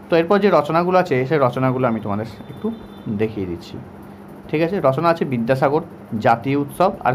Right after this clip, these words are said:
কুকুরের প্রয়োজনীয়তা। তো তিনটের মধ্যে একটা তোমাদের করতে হয়। তো আমি এই ভিডিওতে তিনটে রচনাই কিন্তু আমি তোমাদের সামনে দেখিয়ে দিচ্ছি, তোমরা একটু দেখে নাও এবং সেগুলো খাতার মধ্যে লিখে নিয়ে তোমরা মুখস্থ করার চেষ্টা করবে।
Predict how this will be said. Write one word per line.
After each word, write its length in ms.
কুকুরের 340
প্রয়োজনীয়তা। 500
তো 80
তিনটের 360
মধ্যে 220
একটা 260
তোমাদের 300
করতে 300
হয়। 180
তো 100
আমি 480
এই 220
ভিডিওতে 340
তিনটে 480
রচনাই 360
কিন্তু 220
আমি 120
তোমাদের 260
সামনে 240
দেখিয়ে 300
দিচ্ছি, 280
তোমরা 180
একটু 140
দেখে 240
নাও 180
এবং 200
সেগুলো 400
খাতার 220
মধ্যে 220
লিখে 240
নিয়ে 140
তোমরা 200
মুখস্থ 380
করার 260
চেষ্টা 260
করবে। 220